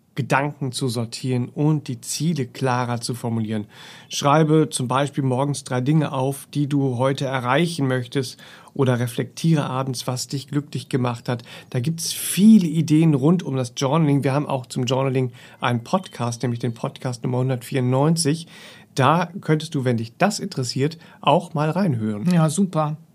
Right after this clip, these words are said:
Speaker 2: super. Journaling ist nicht wegzudenken. Ja, Tipp fünfzehn, vermeide Multitasking. Also wir führen uns ja ad absurdum, wenn wir der Meinung sind,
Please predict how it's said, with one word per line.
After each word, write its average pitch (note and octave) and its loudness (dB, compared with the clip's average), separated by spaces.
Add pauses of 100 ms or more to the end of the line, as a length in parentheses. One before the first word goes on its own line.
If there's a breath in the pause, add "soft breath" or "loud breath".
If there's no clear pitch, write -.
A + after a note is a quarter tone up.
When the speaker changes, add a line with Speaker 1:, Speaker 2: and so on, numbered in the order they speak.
Speaker 2:
super. D#3 -6 (600 loud breath)
Journaling G3+ 4
ist F3+ -2
nicht F3 -4
wegzudenken. C#3+ -8 (640 loud breath)
Ja, G3 4 (220 loud breath)
Tipp C4+ 4
fünfzehn, C3+ 0
vermeide F#3+ 6
Multitasking. B2 2 (140)
Also E3 2
wir C#3+ 2
führen G3 2
uns D#3 -4
ja C3+ -4
ad F3+ -8
absurdum, C#3+ -6 (340 loud breath)
wenn E3 4
wir F3 0
der D#3 0
Meinung C#3 -2
sind, D#3 -4